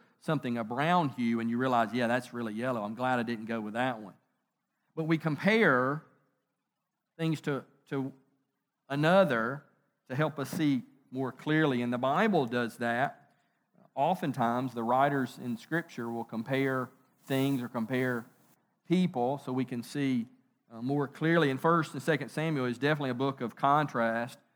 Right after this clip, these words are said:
We see, think about it, what we've studied so far. We see Hannah, her barrenness is contrasted with her fertility of Peninnah.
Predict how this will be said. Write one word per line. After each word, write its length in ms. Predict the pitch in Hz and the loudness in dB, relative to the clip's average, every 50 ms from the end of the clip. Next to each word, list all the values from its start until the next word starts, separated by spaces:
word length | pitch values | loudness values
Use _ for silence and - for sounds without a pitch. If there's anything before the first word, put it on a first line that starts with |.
| _ _ _ _ _ _ _ _ _ _ | _ _ _ _ _ _ _ _ _ _
We 100 | 123 131 | -8 -8
see, 420 | 127 - 156 151 147 143 139 131 131 - - _ _ _ _ _ _ | -4 -2 0 2 4 4 2 0 -2 -10 -20 _ _ _ _ _ _
think 120 | 165 151 | -6 -2
about 300 | 160 156 147 139 139 135 | 2 4 6 6 6 4
it, 160 | 135 135 135 131 | 2 0 -2 -2
what 160 | 131 139 139 | -4 -2 -2
we've 140 | 135 123 - | -2 -4 -4
studied 280 | - 147 135 135 127 | -2 -2 -2 -2 -2
so 120 | - 139 131 | -4 -6 -2
far. 220 | - 147 143 135 | 2 2 2 4
We 100 | 131 127 | 2 0
see 240 | 127 - 151 139 135 | 0 0 0 0 0
Hannah, 580 | 123 151 156 160 165 165 160 147 143 156 165 - | 0 0 0 0 2 2 2 2 2 0 -2 -2
her 120 | - 139 139 | -2 -2 -2
barrenness 640 | 131 139 139 151 165 165 151 139 135 139 143 - - | 0 0 0 2 2 2 2 0 0 -2 -2 -4 -6
is 140 | 131 123 - | -8 -8 -6
contrasted 720 | - 147 143 151 143 139 147 135 135 135 135 - 135 127 | -2 0 0 0 0 2 4 4 4 4 4 0 -2 -4
with 140 | 127 123 | -4 -4
her 80 | - 123 | -6 -10
fertility 600 | - - 123 - - 165 165 151 139 131 127 127 | -10 -10 -8 -4 0 0 2 2 2 2 2 2
of 300 | 127 123 123 120 123 - - _ _ _ _ _ _ _ _ _ _ _ | 2 2 0 -2 -4 -8 -14 _ _ _ _ _ _ _ _ _ _ _
Peninnah. 560 | - 147 151 151 160 175 175 170 143 113 95 | 0 2 4 4 6 6 4 4 2 0 -2